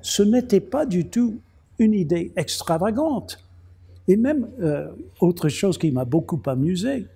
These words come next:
que j'ai trouvé dans le journal de Paris, euh, on a annoncé encore, euh, un pouvoir invisible,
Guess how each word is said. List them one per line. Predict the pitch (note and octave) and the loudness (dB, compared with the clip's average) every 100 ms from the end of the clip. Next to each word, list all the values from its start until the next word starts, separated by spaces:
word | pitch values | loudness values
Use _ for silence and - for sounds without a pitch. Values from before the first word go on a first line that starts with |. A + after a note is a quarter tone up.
| - | -8
que | C3+ | -4
j'ai | A#2 B2 | -2 -2
trouvé | - D3 D#3 | -2 0 2
dans | C#3 | 0
le | B2 A#2+ | -2 -2
journal | B2 D3 C#3 B2+ | 0 0 0 -2
de | A2+ | -2
Paris, | A#2+ - D#3+ A3+ C#4 C4 - - - - | -2 0 0 0 -2 -4 -16 -20 -12 0
euh, | D#3+ D#3 F3 - B4 | 2 2 -4 -12 0
on | F#3+ F3+ | 2 4
a | E3+ - - - | 0 -4 -12 -2
annoncé | F#3 G3+ G#3+ - G#3 A#3 B3 - | 0 2 0 -2 -4 -4 -8 -8
encore, | D#3 D#3 - C#4 G3+ - - _ _ - _ _ _ _ _ _ _ - _ | -4 -2 -2 -2 -4 -10 -20 _ _ -20 _ _ _ _ _ _ _ -20 _
euh, | C#3+ C3+ C3 A#2+ B2 E3 _ - | -4 -2 -4 -6 -10 -14 _ -2
un | D#3 | 0
pouvoir | B2+ G#3 F3+ F3+ G3+ G3 - - | 2 2 2 0 -2 -4 -6 -6
invisible, | G3+ G3+ F3 D3+ B2 F3 G3 G3 B3 | 2 2 2 0 0 -2 -2 -4 -6